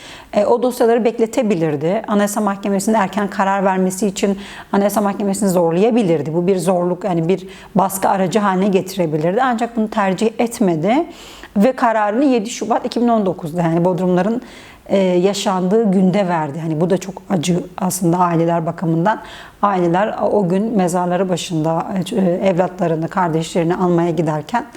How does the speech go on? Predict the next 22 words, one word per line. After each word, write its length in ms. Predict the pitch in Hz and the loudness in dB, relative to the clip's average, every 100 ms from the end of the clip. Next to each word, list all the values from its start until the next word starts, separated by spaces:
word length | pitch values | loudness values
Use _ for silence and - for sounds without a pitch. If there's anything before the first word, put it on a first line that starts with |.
| - - - - | -20 -20 -20 -6
aslında 400 | 202 190 190 196 | -4 0 2 2
aynı 220 | 208 190 165 | 2 2 0
gün 320 | 151 226 233 - | 0 -2 -2 0
ahim'e 300 | 196 180 170 | 2 2 2
vermiş 320 | 165 185 - | 0 -2 0
olduğu 160 | 277 | 0
kararı 360 | - 233 214 202 | 2 0 0 0
da 180 | 165 - - | -2 -4 -4
öğrenmiş 500 | 185 170 156 156 143 | 0 0 0 -6 -4
oldular 480 | 175 156 156 151 160 | -2 0 0 0 0
iki 260 | 208 - 185 | -4 -2 0
yönlü 280 | 160 160 | 2 2
bakarsak. 560 | 156 151 180 165 349 403 - - - - - | -2 -2 -6 -2 -4 -4 -6 -18 -18 -16 -2
E, 300 | 208 208 - | 0 0 2
aradan 360 | 220 226 226 254 | 2 2 2 0
iki 240 | 226 254 | 0 2
yıl 180 | 262 247 | 2 2
geçti. 440 | 269 262 - 254 | 0 -2 -4 -2
Hatta 220 | 247 226 | 0 -2
üçüncü 320 | 214 - 185 202 | -2 0 2 2
yılımıza 360 | 190 165 151 | 2 0 0
gidiyoruz. 520 | 156 151 151 170 262 | 0 0 0 0 0